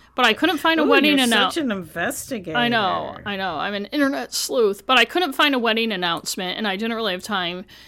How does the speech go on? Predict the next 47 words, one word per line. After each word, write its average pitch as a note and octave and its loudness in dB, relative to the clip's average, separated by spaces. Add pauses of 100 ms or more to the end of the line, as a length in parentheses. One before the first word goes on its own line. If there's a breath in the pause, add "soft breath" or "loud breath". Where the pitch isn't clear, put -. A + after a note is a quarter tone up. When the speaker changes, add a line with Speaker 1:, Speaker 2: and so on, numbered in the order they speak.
(160 loud breath)
Speaker 1:
And C4 4
so C#4 4
who C#4+ 4
knows? A#3 2
Also, A#3+ 4 (360 soft breath)
she - -4
is D4 0
a B3 -2
very C#4 2
accomplished B3+ -2
woman A3 -2
who G#3+ -4
went F#3+ -6
to F#3+ -12
Barnard G#3 0 (320)
after F#3+ -4
high G3 -8
school F#3 0 (340 loud breath)
and A3+ 2
then A#3 4
got G#3+ 2
a G3 0
master's G#3+ 0
from A3 -6
Johns G#3 -2
Hopkins G3 -6 (420 loud breath)
and A3+ 2
Speaker 2:
Wow. G#3 0
Speaker 1:
worked, C4 2 (100)
I A3+ 2
don't B3+ -2
know A3 2
if G#3+ -4
she's G#3+ -4
retired B3 0
now, G3+ 0
but G#3 -2
for A3 -4
many A3+ 0
years A3+ -2
worked G3+ -6
for A3+ -6
a F#3+ -6
major G#3 -2
global F#3+ -2
relief F#3+ -2
organization. D#3+ -6